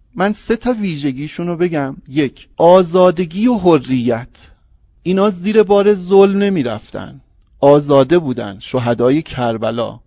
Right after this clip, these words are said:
خود امام حسین ابوالاحرار هستن، پدر آزادگان هستن. خیلی وقتا ما به خاطر اینکه جاه و مقاممون رو حفظ کنیم، حاضریم دروغ بگیم،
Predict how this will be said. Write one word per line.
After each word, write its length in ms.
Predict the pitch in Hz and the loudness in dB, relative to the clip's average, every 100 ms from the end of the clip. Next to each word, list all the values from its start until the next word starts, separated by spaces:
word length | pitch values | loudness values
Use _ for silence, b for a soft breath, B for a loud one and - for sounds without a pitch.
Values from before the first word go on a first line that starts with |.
| _ | _
خود 340 | - - 160 | -8 -2 2
امام 400 | 185 160 143 135 | 2 2 0 0
حسین 300 | 123 151 165 - | -2 -2 -4 0
ابوالاحرار 1040 | 139 131 131 131 - 123 - 127 127 143 | 0 2 2 0 -2 -2 -4 -2 2 2
هستن، 480 | 135 113 110 - 113 | 2 -6 -10 -14 -14
پدر 340 | - 123 127 135 | -8 -2 0 0
آزادگان 920 | - 135 123 113 117 117 113 123 123 | 2 2 2 0 -2 -4 -6 -4 -4
هستن. 460 | 110 110 - - - | -8 -12 -18 -20 -20
خیلی 280 | - 180 202 | 0 2 4
وقتا 380 | 220 180 - 180 | 4 4 2 -2
ما 160 | 190 196 | 0 2
به 120 | 190 | 2
خاطر 460 | - 151 143 156 | 4 2 2 0
اینکه 380 | 175 170 185 190 | -2 -2 -2 -2
جاه 420 | 165 156 156 165 | -2 2 4 4
و 40 | 180 | 2
مقاممون 800 | 175 139 139 151 175 170 151 131 | 2 2 2 2 0 -2 -2 -2
رو 120 | 127 | -2
حفظ 380 | 120 131 - - | 0 0 -2 -12
کنیم، 440 | - 127 147 151 | -8 -4 -4 -4
حاضریم 480 | 127 127 123 139 151 | -4 -2 -2 -2 -4
دروغ 400 | 135 127 135 123 | -2 0 0 -2
بگیم، 420 | 123 113 117 107 | -8 -6 -8 -10